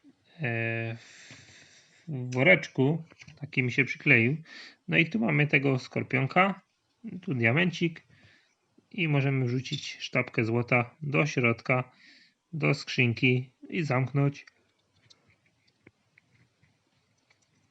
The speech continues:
Niech sobie tutaj, mm, siedzi i tak to wygląda, wiecie?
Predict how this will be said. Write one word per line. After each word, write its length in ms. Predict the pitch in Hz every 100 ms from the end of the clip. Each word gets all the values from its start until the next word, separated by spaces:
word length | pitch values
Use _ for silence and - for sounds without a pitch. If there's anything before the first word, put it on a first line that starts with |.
| _ _ _
Niech 240 | 175 156 151
sobie 240 | 147 139
tutaj, 380 | 143 127 120 113 - _ -
mm, 320 | 120 110 120 -
siedzi 440 | 151 196 165 160 139
i 40 |
tak 180 | 143 -
to 100 | 147
wygląda, 460 | 135 123 117 110
wiecie? 260 | 135 151 214